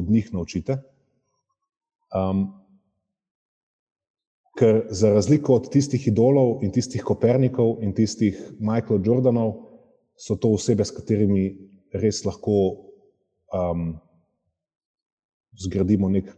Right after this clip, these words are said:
globlji odnos in spoznamo širino njihove, njihove osebnosti in njih-, naše, njihovega vpliva na, na nas. Zdaj pa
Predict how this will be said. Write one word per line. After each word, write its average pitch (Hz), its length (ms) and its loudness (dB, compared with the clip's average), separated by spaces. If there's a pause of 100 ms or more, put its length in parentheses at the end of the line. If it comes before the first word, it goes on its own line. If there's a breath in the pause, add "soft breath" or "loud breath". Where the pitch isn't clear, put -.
globlji 110 320 2
odnos 101 540 -4 (100)
in 90 380 -6 (560)
spoznamo 98 600 -2
širino 98 460 0
njihove, 82 600 -6
njihove 90 320 -6
osebnosti 92 520 -6
in 85 220 -8 (180)
njih-, 92 200 -8
naše, 92 380 -8
njihovega 98 440 -2
vpliva 82 440 -4
na, 78 440 -12
na 78 140 -14
nas. - 320 -16 (560 soft breath)
Zdaj 120 200 0
pa 113 140 4